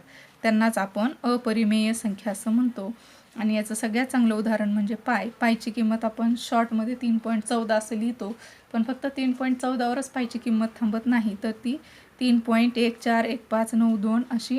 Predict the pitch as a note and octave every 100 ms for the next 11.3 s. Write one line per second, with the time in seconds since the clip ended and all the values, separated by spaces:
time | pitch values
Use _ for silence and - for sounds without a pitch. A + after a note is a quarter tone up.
0 | B3+ A#3 B3 C4+ B3+ C4 A#3+ G#3+ A#3 A#3
1 | B3+ B3+ A3 G#3+ B3 G3+ A3 A3+ C4 A3
2 | A#3 - - - - _ - B3+ C#4+ C4+
3 | B3+ A3+ A3+ B3 C4 B3+ B3+ C4+ C4 C4+
4 | A#3+ G#3+ G3 A#3+ C#4+ - C4 B3+ A3 G#3
5 | - G3+ G#3+ G3+ G#3+ A3 - A#3 A#3+ A#3
6 | A3+ A3+ A3 A#3+ - A#3 A3+ G#3 G#3 A#3
7 | B3+ A3 A3 G#3+ G#3 _ - - - -
8 | - G#3+ B3 A#3+ B3+ B3+ B3 B3 B3+ A#3+
9 | A#3 G#3+ - - - - - C4 A#3 B3
10 | C4 C#4+ C#4 D#4 - C#4 C4+ C4 D4 D4+
11 | A#3+ A#3